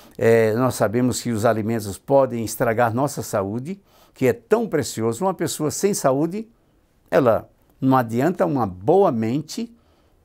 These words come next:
com uma, uma saúde debilitada. O que comer, quan-, quanto comer, quando comer, então isso é importante. Até mesmo beber água,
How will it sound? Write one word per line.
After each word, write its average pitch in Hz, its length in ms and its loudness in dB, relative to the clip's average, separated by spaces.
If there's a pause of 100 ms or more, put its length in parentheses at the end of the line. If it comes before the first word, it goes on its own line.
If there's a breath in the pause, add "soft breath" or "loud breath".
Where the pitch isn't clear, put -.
(180)
com 131 220 2
uma, 117 460 0
uma 127 180 0
saúde 110 440 -2
debilitada. 95 840 -4 (800 soft breath)
O 147 140 2
que 143 140 2
comer, 110 580 2 (260)
quan-, 156 380 4
quanto 160 500 0
comer, 107 600 -4 (100)
quando 147 560 2
comer, 107 460 -4
então 117 260 -4
isso 165 160 -6
é 170 40 -2
importante. 107 500 -4
Até 202 220 0
mesmo 156 380 2
beber 160 280 2
água, 120 340 2